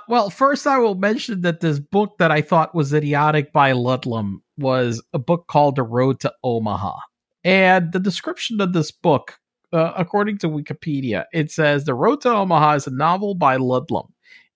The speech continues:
It's a sequel to the ear-, earlier book, The Road to Gandolfo. Both are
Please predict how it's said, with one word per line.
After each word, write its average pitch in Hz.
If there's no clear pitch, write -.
It's 175
a 170
sequel 262
to -
the 185
ear-, 180
earlier 220
book, 175
The 180
Road 165
to 160
Gandolfo. 120
Both 285
are 214